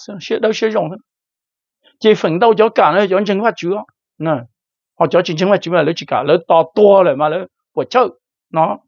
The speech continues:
chỉ cho tiền, nhau tí chờ thay tí chờ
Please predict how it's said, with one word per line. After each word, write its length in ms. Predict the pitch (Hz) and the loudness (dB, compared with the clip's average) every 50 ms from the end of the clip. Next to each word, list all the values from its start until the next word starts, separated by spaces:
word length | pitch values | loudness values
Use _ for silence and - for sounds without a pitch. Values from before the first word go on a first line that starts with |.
| _ _ _ _ _ _ - _ _ | _ _ _ _ _ _ -20 _ _
chỉ 160 | - 220 202 | 2 4 4
cho 120 | 202 208 202 | 6 4 4
tiền, 280 | 196 214 202 196 175 - - _ _ _ _ _ _ _ _ _ _ _ _ _ _ _ _ _ _ _ _ _ _ _ _ _ _ _ | 4 4 2 2 2 0 -6 _ _ _ _ _ _ _ _ _ _ _ _ _ _ _ _ _ _ _ _ _ _ _ _ _ _ _
nhau 160 | 214 262 277 269 | 2 2 2 4
tí 100 | 294 277 | 2 0
chờ 180 | 220 - 214 196 - | 2 2 0 0 0
thay 240 | - 240 262 277 262 | 0 2 2 2 2
tí 120 | 269 269 | 0 -4
chờ 160 | 262 - 208 | -2 0 -2